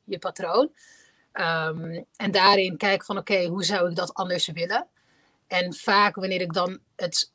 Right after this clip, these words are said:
anders probeer te doen, dus het ga oefenen, eh, kom ik ook steeds meer erachter waar mijn patroon vandaan komt.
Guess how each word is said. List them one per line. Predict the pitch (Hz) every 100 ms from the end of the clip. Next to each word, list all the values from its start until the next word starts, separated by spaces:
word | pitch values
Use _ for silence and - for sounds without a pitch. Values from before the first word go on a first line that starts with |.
| -
anders | 214 214 202 -
probeer | - 185 175 190 254
te | 262
doen, | 240 262 311 214
dus | 254 -
het | - -
ga | - -
oefenen, | 226 - 262 320 - - _ _
eh, | - 202 190 190 190
kom | 233
ik | 220 202
ook | 208
steeds | - 233 233 -
meer | 220 202
erachter | 190 208 - 208
waar | 180 185
mijn | 180
patroon | 190 - 175
vandaan | 175 165 196 180
komt. | - 147 165 -